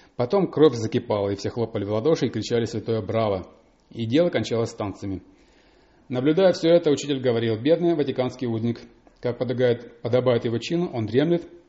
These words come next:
с повернутой назад головой. Ему снится враг Вольтер,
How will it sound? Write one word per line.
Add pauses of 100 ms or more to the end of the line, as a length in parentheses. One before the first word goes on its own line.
(180)
с
повернутой
назад
головой. (680)
Ему
снится
враг
Вольтер,